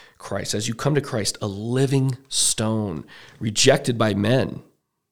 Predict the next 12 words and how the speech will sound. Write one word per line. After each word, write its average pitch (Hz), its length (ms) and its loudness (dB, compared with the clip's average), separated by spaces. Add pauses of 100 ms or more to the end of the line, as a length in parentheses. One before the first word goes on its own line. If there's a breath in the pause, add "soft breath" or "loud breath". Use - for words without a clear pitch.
(140)
rejected 135 480 2
by 101 140 -2
men, 90 220 -4
but 110 160 -2
in 120 100 4
the 104 60 2
sight 123 320 2
of 107 120 -2
God, 110 280 0
chosen 107 400 -2
and 87 100 -8
precious. - 400 -6